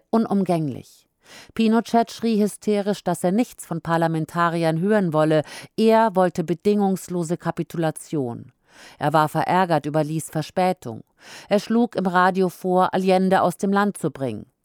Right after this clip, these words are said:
„Das Angebot bleibt, aber das Flugzeug stürzt ab, Alter, wenn es fliegt“, scherzte er.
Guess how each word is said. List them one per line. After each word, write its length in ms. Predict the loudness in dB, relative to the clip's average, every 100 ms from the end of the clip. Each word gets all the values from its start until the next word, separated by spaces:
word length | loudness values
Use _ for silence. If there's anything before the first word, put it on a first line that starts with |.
| _ _ -20 -20 -2
„Das 180 | 0 2
Angebot 540 | 2 4 2 2 2
bleibt, 400 | 2 2 0 -4 0
aber 180 | 2
das 200 | 2 0
Flugzeug 560 | 0 -2 -2 0 0 0
stürzt 340 | -2 -2 -2 -2
ab, 180 | -2 2
Alter, 340 | 0 2 2 2
wenn 140 | 0
es 160 | -2 -4
fliegt“, 360 | -6 -6 -10
scherzte 460 | -12 -12 -12 -16 -14
er. 340 | -14 -14 -16